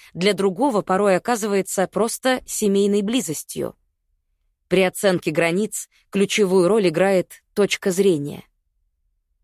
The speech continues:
Поразмышляйте над тем, что кажется вам правильным, даже если другие не придают этому значения.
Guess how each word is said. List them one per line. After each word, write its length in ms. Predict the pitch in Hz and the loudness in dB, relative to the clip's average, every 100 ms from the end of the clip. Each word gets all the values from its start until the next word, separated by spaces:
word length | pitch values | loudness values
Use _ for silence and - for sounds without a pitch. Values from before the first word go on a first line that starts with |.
| _ | _
Поразмышляйте 800 | - 277 254 285 - 226 175 - | 0 0 2 0 2 2 2 0
над 200 | 165 160 | -2 -2
тем, 320 | - 247 226 - _ | -2 -2 -2 -6 _
что 300 | - - 220 | -4 -2 0
кажется 360 | 208 185 - | 0 -2 -2
вам 160 | 185 190 | -2 -2
правильным, 580 | 214 202 147 123 101 - _ _ _ _ _ | 0 -2 -2 -6 -10 -14 _ _ _ _ _
даже 280 | 180 185 170 | -2 0 0
если 280 | 170 - 170 | -2 0 -2
другие 420 | 160 156 165 208 | 0 -2 0 0
не 120 | 240 | 0
придают 460 | 247 202 180 170 160 | -2 0 0 0 -2
этому 260 | 160 160 | -2 -4
значения. 640 | 147 160 - 151 - 95 | -2 -4 -2 -6 -6 -10